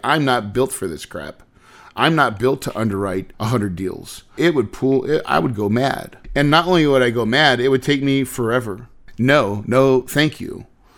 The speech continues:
So what do I do? I just hire people to do it for me. Way smarter, right? Use your strengths. Understand what you're good at, what you're not. And see,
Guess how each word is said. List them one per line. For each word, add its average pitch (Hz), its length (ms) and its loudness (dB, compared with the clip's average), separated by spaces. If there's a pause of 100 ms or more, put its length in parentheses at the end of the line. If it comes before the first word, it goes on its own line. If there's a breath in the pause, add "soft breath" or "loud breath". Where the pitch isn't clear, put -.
(360 soft breath)
So 117 320 2
what 113 260 2
do 127 80 6
I 151 100 6
do? 180 360 4
I 120 120 2
just 127 340 0
hire 135 260 -2
people 92 260 -10
to 90 120 -18
do 92 120 -8
it 92 80 -10
for - 180 -6
me. 107 220 -10 (240)
Way 85 420 -8
smarter, 139 560 -4
right? 110 300 -4 (320 loud breath)
Use 165 240 4
your 180 100 2
strengths. 165 400 0
Understand 151 360 0
what 151 160 0
you're 113 80 -8
good 127 160 2
at, 131 100 0
what - 180 -4
you're 120 100 -2
not. - 300 -8 (640 soft breath)
And 127 140 2
see, 131 380 0